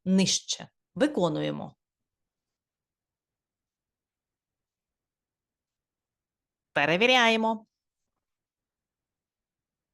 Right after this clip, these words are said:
The final exercise. Exercise two. Look at the text again. Complete the sentences.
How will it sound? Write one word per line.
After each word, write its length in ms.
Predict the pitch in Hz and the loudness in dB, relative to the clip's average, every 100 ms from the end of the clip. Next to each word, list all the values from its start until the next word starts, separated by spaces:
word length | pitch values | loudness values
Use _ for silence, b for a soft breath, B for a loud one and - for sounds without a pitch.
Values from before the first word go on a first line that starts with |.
| _ _ _ _ _ _ _ _ _ _ _ _ _ _ _ _ _ _ - | _ _ _ _ _ _ _ _ _ _ _ _ _ _ _ _ _ _ -6
The 280 | 226 269 - | -2 -2 -2
final 380 | 320 330 240 175 | 0 2 2 2
exercise. 960 | - - 170 - 160 147 165 147 - - _ _ - | 0 -4 -4 0 0 0 -2 -8 -14 -16 _ _ -6
Exercise 920 | 190 170 - 339 339 226 196 214 220 - - | -4 -2 -4 -6 -4 -2 -2 -2 -6 -14 -6
two. 480 | - 285 226 - - _ _ _ _ _ | -4 0 -2 -2 -12 _ _ _ _ _
Look 220 | 285 403 | 0 2
at 100 | 392 | 2
the 100 | 240 | 2
text 480 | 226 - 269 262 - | 0 0 -2 -2 -8
again. 640 | 202 175 202 160 151 - - _ _ _ | -8 -4 -2 -2 -4 -12 -16 _ _ _
Complete 640 | - 233 220 254 269 302 | -6 -6 -2 0 2 2
the 100 | 190 | 2
sentences. 1000 | 180 190 180 160 160 - 143 147 - - | 2 0 -4 -6 -8 -6 -6 -8 -12 -18